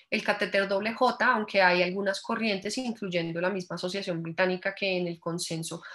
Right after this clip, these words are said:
hablan de que hay algunos pa-, algunos, eh, urólogos que no lo recomiendan, dado que si la manifestación inicial es una infección urinaria,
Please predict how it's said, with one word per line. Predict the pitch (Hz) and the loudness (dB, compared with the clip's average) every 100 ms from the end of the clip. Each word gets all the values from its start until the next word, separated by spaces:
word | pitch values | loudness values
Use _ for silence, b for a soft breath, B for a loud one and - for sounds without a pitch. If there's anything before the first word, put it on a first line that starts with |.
| B B | B B
hablan | 190 190 190 | 6 6 4
de | 190 | 0
que | 202 | 2
hay | 185 | 4
algunos | 170 185 180 - | 4 0 -2 -2
pa-, | 202 202 | -4 -2
algunos, | 180 185 180 170 180 - - | -2 0 0 0 -2 -4 -2
eh, | 202 196 185 | 0 0 0
urólogos | 196 185 175 170 185 | 0 2 0 -2 -2
que | - | -2
no | 208 175 | 0 2
lo | 170 | 2
recomiendan, | 175 180 214 214 190 208 233 | -2 -2 -2 0 0 -2 2
dado | 185 170 | 2 0
que | 202 | -4
si | - 214 - - | -4 -4 -8 -2
la | 196 | 0
manifestación | 190 190 180 185 - 180 170 165 | 2 2 0 -6 -6 -6 -4 -2
inicial | 180 214 - 175 165 | -2 -4 -4 -4 -6
es | 170 | -4
una | 190 | -4
infección | 190 220 - 190 | -4 -6 -6 -4
urinaria, | 180 220 226 196 - | -4 0 0 0 -2